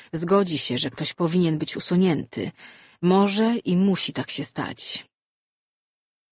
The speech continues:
Pozwolił, by jego głos zabrzmiał mniej surowo. „Jesteś pełen wątpliwości, Jaimie.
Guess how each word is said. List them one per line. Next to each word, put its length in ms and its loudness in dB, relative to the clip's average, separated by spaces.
Pozwolił, 560 -2
by 120 0
jego 240 0
głos 400 -2
zabrzmiał 600 -2
mniej 280 0
surowo. 640 -6
„Jesteś 280 0
pełen 300 6
wątpliwości, 840 0
Jaimie. 640 -2